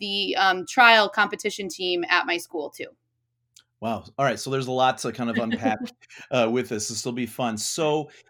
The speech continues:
Speaker 2: let's start with, um, once you left West Chicago, you were also, uh, like,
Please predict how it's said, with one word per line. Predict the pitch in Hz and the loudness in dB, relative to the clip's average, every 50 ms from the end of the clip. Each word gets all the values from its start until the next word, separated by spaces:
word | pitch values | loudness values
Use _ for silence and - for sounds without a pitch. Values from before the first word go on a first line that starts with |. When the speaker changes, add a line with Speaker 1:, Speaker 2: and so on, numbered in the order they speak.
| _ - | _ -8
Speaker 2:
let's | 123 139 160 196 247 240 - | -2 0 2 2 2 0 -2
start | - - - - 202 170 170 165 165 - | -2 -2 0 2 4 4 4 4 2 -2
with, | 143 131 135 127 127 127 123 - - - - - - | -2 0 0 2 0 0 -2 -4 -10 -20 -12 -4 -2
um, | 131 127 131 127 123 120 120 123 | 0 2 2 2 2 0 0 0
once | 127 147 170 185 - - | -2 -2 -2 -2 -4 -6
you | 240 190 | -6 -2
left | 151 143 151 147 - 139 | 0 0 0 0 -2 -4
West | 135 139 135 - | -4 -4 -4 -4
Chicago, | - 143 - - - 143 147 156 156 139 131 113 107 107 107 - - - - - | -6 -8 -8 -6 -4 0 0 0 0 0 -2 -2 -4 -6 -8 -12 -20 -20 -14 -8
you | 139 202 | -4 -2
were | 254 269 220 165 | 0 2 4 4
also, | 170 202 202 - - 214 185 160 151 | 4 4 2 0 0 0 2 4 4
uh, | 143 139 - | 2 2 0
like, | 156 143 139 135 131 123 | 0 0 2 2 2 0